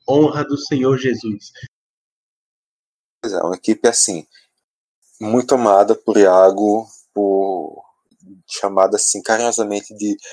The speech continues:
Speaker 2: monstrinhos nazistas do meu coração, né, Iago?
Speaker 1: O Império do Mal está caindo.
Speaker 2: Assim, a gente vê realmente uma temporada que promete algumas reversões de poder, digamos assim.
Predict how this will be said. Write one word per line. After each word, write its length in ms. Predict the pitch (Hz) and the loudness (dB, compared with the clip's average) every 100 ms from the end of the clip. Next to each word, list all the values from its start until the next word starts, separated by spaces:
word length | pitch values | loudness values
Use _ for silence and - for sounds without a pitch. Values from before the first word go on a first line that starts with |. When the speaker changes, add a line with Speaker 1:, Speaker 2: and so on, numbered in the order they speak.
| - _ _ | -20 _ _
Speaker 2:
monstrinhos 580 | 110 110 - 107 110 120 | -6 -4 -4 -4 -4 -2
nazistas 520 | 110 107 101 - 104 | -2 -2 -2 -4 -4
do 100 | 104 | -2
meu 140 | 107 | -2
coração, 420 | - 113 - 78 | -2 -4 -2 -2
né, 140 | 82 110 | 0 2
Iago? 260 | 85 73 _ _ _ _ _ _ _ - | 2 -2 _ _ _ _ _ _ _ -8
Speaker 1:
O 100 | 131 | -6
Império 420 | 135 - 139 151 | -6 -2 0 2
do 120 | 151 | 0
Mal 180 | 131 123 | 2 0
está 240 | 127 - 147 | 0 -4 -4
caindo. 340 | 151 110 107 - _ _ _ _ _ _ _ _ _ _ _ _ _ _ _ _ - | -4 -4 -6 -12 _ _ _ _ _ _ _ _ _ _ _ _ _ _ _ _ -14
Speaker 2:
Assim, 400 | - - 127 95 - | -4 -2 -2 -2 -2
a 80 | 92 | -2
gente 240 | 101 107 | -4 -4
vê 160 | 104 110 | 0 2
realmente 1000 | 123 110 98 101 - 131 123 98 87 | 2 0 -6 -6 -4 -2 0 -2 -2
uma 140 | 85 92 | -4 -4
temporada 340 | 107 - - | -4 -2 -4
que 240 | - 120 _ - | -4 -10 _ 0
promete 880 | 131 147 120 101 120 - 156 151 - | 2 2 4 2 2 0 -2 -2 -2
algumas 920 | 107 101 104 104 101 92 87 82 - - | -2 -2 -4 -4 -4 -4 -8 -10 -12 -6
reversões 680 | 110 127 127 - 98 120 107 | -2 -2 -2 -4 -2 -2 -4
de 360 | 101 95 87 - | -2 0 -2 2
poder, 360 | 104 92 95 113 | 2 4 0 0
digamos 280 | 110 90 | -4 -4
assim. 440 | 90 - - 98 | -4 -4 -8 -12